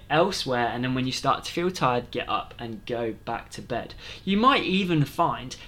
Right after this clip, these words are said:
that you fall asleep on the sofa because you've left the stressful place that you currently can't get comfortable in.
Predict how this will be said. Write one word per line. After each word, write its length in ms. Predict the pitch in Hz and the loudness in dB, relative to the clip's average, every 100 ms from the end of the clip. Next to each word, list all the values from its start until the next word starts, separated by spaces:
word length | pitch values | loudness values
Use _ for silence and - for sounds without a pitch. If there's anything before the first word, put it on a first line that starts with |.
| - | 0
that 80 | |
you 100 | 165 | 2
fall 260 | 165 185 180 | 4 4 4
asleep 340 | 180 185 180 | 6 4 4
on 80 | 170 | 2
the 80 | 156 | -2
sofa 560 | 151 170 175 127 120 - - - | 4 4 4 2 -4 -4 -12 -6
because 360 | 147 185 160 | 0 4 6
you've 140 | 151 143 | 6 6
left 500 | 170 180 - 147 - | 4 4 -4 -14 -6
the 80 | 135 | 0
stressful 500 | - 156 151 - 127 | 4 4 2 0 -2
place 420 | - 131 135 - - - | 2 0 0 -4 -12 -12
that 100 | - | -4
you 180 | 143 131 - | -2 0 -2
currently 420 | - 139 131 123 | 0 0 0 -4
can't 300 | 120 123 120 | -2 -2 -2
get 160 | 117 - | -4 -6
comfortable 460 | 190 160 - 110 107 | -4 -4 -6 -10 -10
in. 160 | - | -14